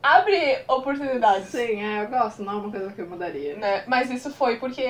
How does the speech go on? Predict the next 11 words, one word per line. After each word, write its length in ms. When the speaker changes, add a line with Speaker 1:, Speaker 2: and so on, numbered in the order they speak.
Speaker 1:
tu 100
foi 160
pro 100
Unificado. 520
Speaker 2:
É, 280
acho 180
que 60
sim. 300
Acho 160
que 80
sim. 260